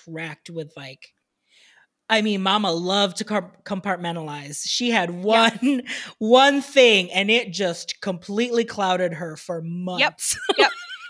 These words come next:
Speaker 2: Can I say just one thing really quickly? The entire book, I was picturing, do you wanna,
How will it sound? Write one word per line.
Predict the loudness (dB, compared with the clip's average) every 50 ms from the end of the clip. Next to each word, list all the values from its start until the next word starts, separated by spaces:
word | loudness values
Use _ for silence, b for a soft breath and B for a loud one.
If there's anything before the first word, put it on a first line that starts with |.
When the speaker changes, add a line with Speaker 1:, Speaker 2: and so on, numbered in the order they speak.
| -20 -20 _ -6
Speaker 2:
Can | 0 2
I | 2 2 2
say | 0 -4 -4 -4 -6
just | -8 -12 -14 -12 -4 -2
one | -2 -2 -2
thing | -4 -4 -2
really | 0 0 0 -2
quickly? | -4 -6 -10 -10 -6 -6 -6 -6 -6 -8 -8
The | -8 -4 -4
entire | -4 -4 -4 -10 -4 0 0 0 2 0 0 -2
book, | -2 -4 -6 -6 -6 -6 -10 _ -20 _ _ _ _ _ _ _ _ _ _ _ _ -2
I | 0 0 0 0
was | -4 -6 -10
picturing, | -10 -12 -12 -10 -10 -8 -6 -4 -4 -4 -4 -6 -10 -12 -16
do | -14 -10
you | -4 -4
wanna, | -2 -2 -4 -6